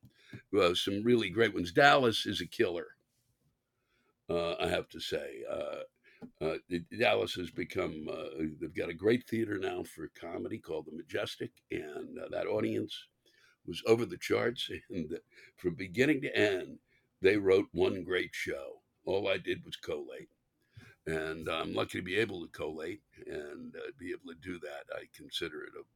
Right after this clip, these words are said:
a, a really a, a privilege that you allow me to do that. And, um,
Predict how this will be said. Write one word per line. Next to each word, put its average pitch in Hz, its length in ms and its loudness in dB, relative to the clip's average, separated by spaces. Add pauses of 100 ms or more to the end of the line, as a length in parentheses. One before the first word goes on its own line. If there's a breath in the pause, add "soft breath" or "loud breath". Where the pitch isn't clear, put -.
(500 soft breath)
a, 76 40 -2
a 76 120 -2 (100)
really 82 440 -2
a, - 1040 -14
a 78 40 0
privilege 78 580 -4
that - 180 -10
you 76 320 -8 (120)
allow 76 260 -4
me 73 140 -12
to - 100 -14
do 78 200 -14
that. 65 280 -10
And, 71 160 -10
um, - 260 -10